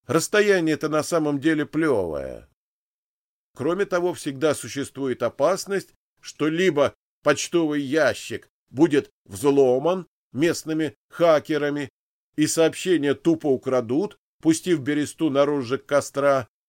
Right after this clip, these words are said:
либо, что ещё хуже, кто-то из дружинников может обладать неумеренным любопытством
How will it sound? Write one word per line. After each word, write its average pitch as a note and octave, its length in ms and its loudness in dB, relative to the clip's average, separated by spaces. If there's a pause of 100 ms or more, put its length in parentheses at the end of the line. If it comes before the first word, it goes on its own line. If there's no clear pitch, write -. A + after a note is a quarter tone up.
(180)
либо, D3+ 520 2
что D#3+ 240 -4
ещё C3+ 300 -2
хуже, F#3 500 -2 (300)
кто-то F3 320 4
из C#3+ 160 2
дружинников E3+ 800 -2
может E3 340 -2
обладать D3 500 0
неумеренным D#3 680 -2
любопытством F#2+ 960 -2